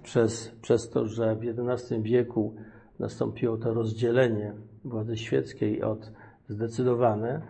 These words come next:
więc to my mamy trochę inną kulturę w tej, w tej materii, ale wtedy to też było tak.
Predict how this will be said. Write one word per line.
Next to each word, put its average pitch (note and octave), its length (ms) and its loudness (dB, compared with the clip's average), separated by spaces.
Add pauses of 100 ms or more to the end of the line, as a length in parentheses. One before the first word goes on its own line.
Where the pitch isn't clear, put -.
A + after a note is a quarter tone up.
(340)
więc B2 160 -6
to B2 100 2
my A#2+ 140 2
mamy A#2+ 260 2
trochę A#2+ 280 2
inną A#2 220 6
kulturę A2 540 2 (400)
w - 60 -18
tej, G#2+ 180 0
w - 80 -10
tej A2+ 160 4
materii, G#2+ 480 0
ale A#2 300 4 (380)
wtedy C#3 400 6
to C3+ 180 6
też - 420 4
było A#2 440 6
tak. - 440 -4